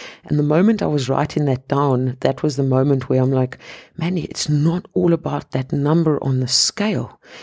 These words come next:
Heartburn is something you've been struggling with for a very long time. You've been to see doctors. You're taking Gaviscon every day and you couldn't shake the shit. One week of a changed lifestyle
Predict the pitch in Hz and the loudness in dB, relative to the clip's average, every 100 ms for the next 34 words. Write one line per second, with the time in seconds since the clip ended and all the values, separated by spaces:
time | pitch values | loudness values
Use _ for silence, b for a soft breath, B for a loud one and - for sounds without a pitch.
0 | B B _ _ 175 254 - 202 165 - | B B _ _ -2 -2 0 2 2 0
1 | 165 151 - 143 139 135 131 - - 196 | -2 -2 -2 0 0 -2 0 -2 -2 -4
2 | 208 185 143 135 131 - 139 - 127 131 | 0 0 2 0 -4 -4 -4 -4 -6 -6
3 | 117 156 175 175 147 139 147 135 - 185 | -4 0 2 2 4 4 2 0 -4 0
4 | 151 139 143 - 160 180 185 175 - 156 | 0 2 -2 -4 2 2 2 0 0 -2
5 | 123 _ - 202 - 131 127 123 131 196 | -8 _ -2 -2 -8 -4 -4 -4 -6 -8
6 | 190 196 143 - - 214 214 - - 147 | -6 -4 -6 -6 -4 -2 0 0 2 0
7 | - 131 135 135 131 131 135 143 151 - | 0 -2 -2 0 0 0 0 0 -2 -6
8 | - 226 220 190 - - - 302 - - | -2 2 2 2 -2 -2 -2 -4 -4 -4
9 | 131 - - - - B B B B B | -2 -2 -4 -6 -14 B B B B B
10 | 202 262 226 233 233 190 139 131 160 170 | 0 2 4 2 0 -6 -4 -4 -2 -2
11 | 147 - 131 190 269 - 127 107 113 | -2 -2 0 0 -2 -2 0 0 -2